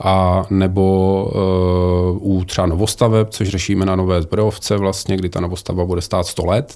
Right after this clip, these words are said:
tak víme, že bude nějak jako škodit. Vždycky budete škodit, když budete stavět budovy. Když byste je nestavěli, je to nejlepší. Eh, tak se snažíme, aby škodili co nejméně. Takže to je naše činnost v kostce.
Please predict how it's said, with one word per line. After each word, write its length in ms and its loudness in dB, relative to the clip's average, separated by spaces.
tak 240 -4
víme, 340 0
že 80 -2
bude 160 0
nějak 320 -2
jako 180 -10
škodit. 580 0
Vždycky 380 -4
budete 280 0
škodit, 360 -2
když 160 -6
budete 280 -6
stavět 300 -2
budovy. 400 -2
Když 120 -6
byste 240 -6
je 60 0
nestavěli, 680 0
je 140 0
to 140 -8
nejlepší. 600 -2
Eh, 960 0
tak 180 0
se 100 2
snažíme, 340 4
aby 140 2
škodili 360 2
co 140 -2
nejméně. 300 -2
Takže 240 0
to 120 0
je 80 4
naše 240 0
činnost 300 -2
v 40 -18
kostce. 360 -6